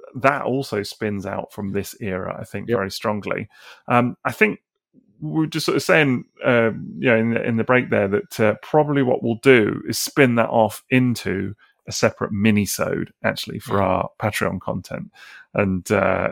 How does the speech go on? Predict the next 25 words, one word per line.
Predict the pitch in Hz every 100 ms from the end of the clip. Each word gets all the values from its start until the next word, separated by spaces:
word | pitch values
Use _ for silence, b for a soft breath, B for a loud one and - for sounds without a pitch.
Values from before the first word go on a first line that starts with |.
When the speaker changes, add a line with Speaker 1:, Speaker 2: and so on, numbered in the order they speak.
| -
Speaker 1:
you | 120
know, | 98 95 117 -
th-, | 87 -
those | - 110 107
of | 98
you | 104
behind | 95 98 98
the |
paywall | 95 101 98 98 98
can, | 95 90 92 -
can | - 101
check | - 113
out | 107 -
that | 107 -
discussion, | 110 - 107 - 107
'cause | -
I | 123
really | 135 147 127
feel | 139 123
like | 117 -
that | 120 110 - b b b -
as | 107
a |
focused | - - 117 - 104
thing | - 107 - 110